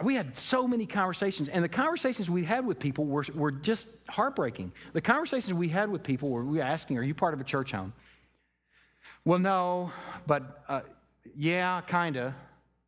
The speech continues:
You know, I used to go to church over there, but I had, I was saved here and I was baptized here." And we're like, "Were you part of a church? You walking with God's people?" You know, you could say, import, you know, this passage,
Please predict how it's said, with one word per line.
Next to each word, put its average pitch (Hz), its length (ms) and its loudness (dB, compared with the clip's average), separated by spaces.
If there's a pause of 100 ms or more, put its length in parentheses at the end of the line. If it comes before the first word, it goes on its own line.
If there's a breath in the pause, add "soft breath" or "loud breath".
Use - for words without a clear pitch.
(280)
You 135 60 0
know, 135 60 4
I 123 40 2
used 165 220 -2
to - 60 -4
go 175 60 2
to 143 80 -2
church 156 260 -2
over 139 180 0
there, 135 320 0
but 113 120 -4
I 104 60 0
had, 139 480 -2 (120)
I 123 80 0
was 117 120 0
saved 165 420 0
here 151 220 0
and 123 80 0
I 110 40 -2
was 101 100 -6
baptized 131 580 -2
here." 113 240 0
And 104 80 -8 (380 loud breath)
we're 127 80 0
like, 131 160 0
"Were 127 60 0
you 135 120 0
part 139 280 0
of 127 60 -8
a 117 60 -8
church? 160 360 -2
You 107 100 -2
walking 117 340 0
with 123 100 -4
God's 120 240 -4
people?" 175 380 -4 (260 loud breath)
You 139 80 0
know, 151 60 4
you 147 140 -2
could 220 220 2
say, 143 360 -2
import, 175 760 -2 (380 loud breath)
you 131 80 -4
know, 123 80 2
this 139 280 -2
passage, 165 600 -2